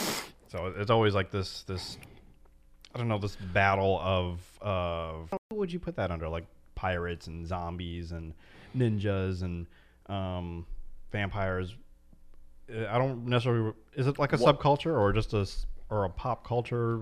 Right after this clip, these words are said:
Speaker 1: phenomenon or a pop culture, um,
Speaker 2: I guess, I, I, I guess, yeah, pop
Speaker 1: category,
Speaker 2: culture.
Speaker 1: I don't know.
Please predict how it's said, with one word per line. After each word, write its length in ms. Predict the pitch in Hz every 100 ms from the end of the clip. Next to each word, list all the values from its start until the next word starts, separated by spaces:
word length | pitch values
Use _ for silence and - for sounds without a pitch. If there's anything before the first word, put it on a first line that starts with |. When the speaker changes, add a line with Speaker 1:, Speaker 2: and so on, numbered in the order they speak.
| 104
Speaker 1:
phenomenon 580 | 117 113 113 117 113 113
or 180 | 98 92
a 60 | 90
pop 280 | - 104 -
culture, 520 | 113 - 101 95 92 - -
um, 640 | 90 87 80 76 73 - - - - - - - - - -
Speaker 2:
I 80 | 123
guess, 240 | 143 175
I, 200 | - 127 - 60
I, 220 | 85 113 -
I 60 |
guess, 260 | 139 175 -
yeah, 180 | 80 82
pop 160 | -
Speaker 1:
category, 540 | 135 127 98 98 90 78
Speaker 2:
culture. 60 |
Speaker 1:
I 80 | 101
don't 120 | 117
know. 280 | 101 85 73